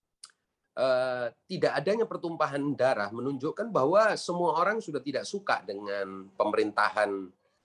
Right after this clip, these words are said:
boneka ini yang kita tahu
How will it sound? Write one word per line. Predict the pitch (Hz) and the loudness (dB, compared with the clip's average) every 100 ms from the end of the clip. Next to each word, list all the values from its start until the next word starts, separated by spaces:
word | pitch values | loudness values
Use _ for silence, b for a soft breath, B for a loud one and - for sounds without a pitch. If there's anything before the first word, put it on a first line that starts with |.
| _ _ _ | _ _ _
boneka | 104 101 98 98 92 | 2 2 2 0 0
ini | 87 87 110 180 _ _ 92 | -4 -6 -8 -10 _ _ 0
yang | 92 90 90 87 87 - | 2 4 2 0 -4 -6
kita | 98 95 | 0 2
tahu | 95 98 98 | 6 6 4